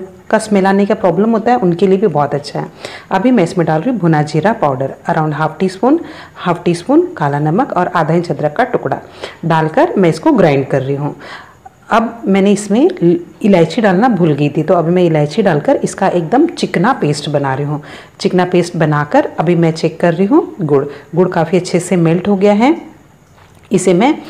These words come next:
mix कर रही हूँ। Mix करके मैं इसे छान लूँगी क्योंकि कभी-कभी गुड़ में गंदगी रहती है, तो इसलिए गुड़ को छानना ज़रूरी है। आप गुड़ की जगह शक्कर भी यूज़ कर सकते हो। मैंने गुड़ यूज़ किया इसलिए मेरा जो पुदीना जूस का कलर उतना green नहीं है।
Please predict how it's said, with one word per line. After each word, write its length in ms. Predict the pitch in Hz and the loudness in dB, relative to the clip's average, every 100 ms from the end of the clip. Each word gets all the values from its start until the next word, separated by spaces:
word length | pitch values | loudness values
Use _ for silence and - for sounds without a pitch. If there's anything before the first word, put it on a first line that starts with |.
| - - | -18 -4
mix 220 | 175 175 - | -2 -2 0
कर 160 | 160 | 0
रही 80 | 147 | 0
हूँ। 80 | 156 | 0
Mix 200 | 220 - | -2 0
करके 240 | 220 - | 0 0
मैं 120 | 269 185 | 2 0
इसे 160 | 185 | 0
छान 280 | 196 - 151 | -4 -2 0
लूँगी 240 | 151 156 | 0 0
क्योंकि 360 | 175 196 185 208 | -2 -2 -2 -2
कभी-कभी 460 | 196 175 175 175 180 | -2 0 0 2 2
गुड़ 180 | 160 | 2
में 180 | 151 156 | 2 2
गंदगी 340 | 151 147 151 202 | 2 2 2 2
रहती 280 | 202 - 196 | 2 2 2
है, 120 | 320 - - - - | 2 0 -10 -6 -2
तो 80 | 196 | 0
इसलिए 420 | 214 - 185 285 403 | -2 0 2 2 0
गुड़ 220 | 180 165 156 | 2 2 2
को 220 | 220 403 | 2 0
छानना 380 | - 170 147 240 | 0 -2 0 0
ज़रूरी 360 | 170 135 131 139 | 2 0 -2 -4
है। 200 | 139 - - | -6 -10 -2
आप 160 | 214 196 | 0 4
गुड़ 180 | 185 196 | 4 4
की 140 | - | 4
जगह 240 | 202 190 | 4 4
शक्कर 380 | 262 - - 190 | 2 -2 0 2
भी 120 | 185 | 4
यूज़ 220 | 190 160 - | 4 2 0
कर 120 | 151 | -2
सकते 340 | - 151 - | -2 -4 -2
हो। 80 | 160 165 | -2 2
मैंने 160 | 170 | 0
गुड़ 260 | 165 180 208 | 4 4 4
यूज़ 220 | 202 196 - | 4 2 2
किया 140 | 220 | 2
इसलिए 380 | 233 175 - 196 | 2 0 0 0
मेरा 280 | 190 165 160 | 2 2 2
जो 120 | 160 | 0
पुदीना 380 | - 165 156 185 | -2 0 2 2
जूस 240 | 165 175 | 2 0
का 120 | 175 202 | 0 -4
कलर 300 | - 175 214 | 0 2 2
उतना 300 | 208 208 202 | 0 0 0
green 260 | 151 151 | 2 2
नहीं 200 | 151 143 | 2 0
है। 80 | 147 | -4